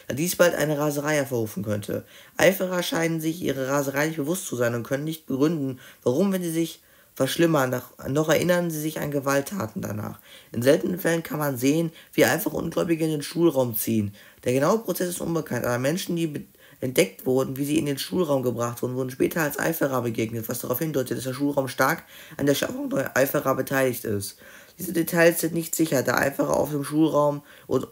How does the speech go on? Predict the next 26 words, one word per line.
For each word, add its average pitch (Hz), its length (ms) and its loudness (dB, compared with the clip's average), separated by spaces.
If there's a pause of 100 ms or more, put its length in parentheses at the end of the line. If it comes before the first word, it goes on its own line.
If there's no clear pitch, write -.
auf 151 200 4
den 143 120 0
anderen 143 400 2
Räumen 123 260 2
mit 117 140 -2
großen 156 340 2
Mengen 143 220 0
von 135 160 -2
Stühlen 143 360 4
patrouillieren. 107 720 -2 (320)
Und 117 140 0
Eiferer, 156 380 0
die 165 120 -8
diese 147 200 -2
Räume 143 260 0
bewachen, 151 640 -2 (1080)
scheinen 147 340 4
viel - 180 -2
aggressiver 180 480 2
zu 131 120 -6
sein 120 460 0 (240)
und 123 160 -4
werden 160 260 4
auf 139 240 2
Sicht 165 260 0
angreifen. 120 720 0